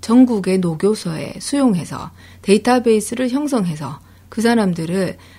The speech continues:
마치 맞춤형 강제 장기 적출과 이식으로 이끌어내고 그것을 사업화시키고 그 돈을 가지고 실제, 어, 국-, 중국 정부의 관료들이 부패적으로 악용하고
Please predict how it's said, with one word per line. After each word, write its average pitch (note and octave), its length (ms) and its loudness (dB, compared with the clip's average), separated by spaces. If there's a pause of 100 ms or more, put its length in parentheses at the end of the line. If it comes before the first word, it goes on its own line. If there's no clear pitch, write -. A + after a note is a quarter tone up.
마치 A3+ 240 0
맞춤형 C4+ 840 0
강제 G#3 720 -2
장기 E3+ 460 -6
적출과 A3+ 560 -4
이식으로 F#3+ 520 -4
이끌어내고 F#3+ 840 -6 (180)
그것을 A3+ 300 -4
사업화시키고 A3+ 1080 -6 (360)
그 B3+ 160 2
돈을 A3 360 4
가지고 A3 720 -2 (140)
실제, G3+ 580 -2 (300)
어, - 460 -8
국-, - 200 -14
중국 B3+ 360 2
정부의 A3+ 600 2
관료들이 F3+ 880 -2 (480)
부패적으로 G#3+ 1000 -2 (240)
악용하고 A#3+ 800 0